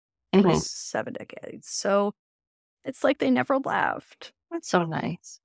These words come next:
Speaker 1: Yeah. After its art gallery era, it entered into its restaurant reputation. And yes,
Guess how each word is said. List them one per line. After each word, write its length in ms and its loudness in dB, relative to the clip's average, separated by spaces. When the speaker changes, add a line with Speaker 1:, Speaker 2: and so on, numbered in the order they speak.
Speaker 1:
Yeah. 520 -12
After 320 2
its 240 -2
art 240 2
gallery 540 2
era, 520 6
it 140 2
entered 540 0
into 520 -2
its 380 -4
restaurant 680 2
reputation. 880 -2
And 300 -2
yes, 460 2